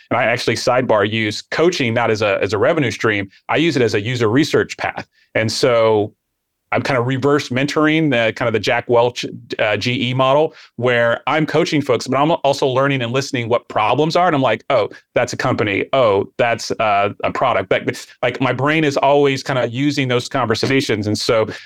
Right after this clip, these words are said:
um, you know, I think it's, it's a good exchange when I do that. But when I'm coaching folks, I'll, I'll many times hear people kind of complain about the, the, the challenge of kind of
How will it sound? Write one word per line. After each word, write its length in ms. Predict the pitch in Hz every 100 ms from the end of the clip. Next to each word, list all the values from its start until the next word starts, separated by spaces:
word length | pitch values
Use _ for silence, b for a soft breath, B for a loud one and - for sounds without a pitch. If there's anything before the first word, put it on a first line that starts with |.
| -
um, 400 | 117 107 107 107
you 80 | 117
know, 60 | 113
I 60 |
think 140 | 110 117
it's, 240 | 107 - -
it's 240 | 113 107
a 20 |
good 180 | 123 135
exchange 600 | 123 - 135 123 120 110
when 80 | 160
I 80 | 107
do 160 | 139
that. 240 | 151 107 -
But 200 | 120 b b _
when 140 | 135
I'm 180 | 131 135
coaching 380 | - 240 262 202
folks, 440 | - 135 117 110 -
I'll, 240 | 123 120
I'll 80 | 123
many 240 | 123 160 185
times 400 | - 131 123 -
hear 180 | 143
people 560 | 135 147 131 127 113 - _ _ _ _ _ _ _ -
kind 100 | 127
of 100 | 117
complain 680 | 123 110 143 156 143 123 117
about 420 | 110 117 113 113 b b _ _
the, 440 | 135 123 120 117 -
the, 280 | 120 113 - _ _
the 160 | 107 117
challenge 600 | - 151 156 135 117 -
of 240 | 123 110
kind 180 | - 123
of 180 | 110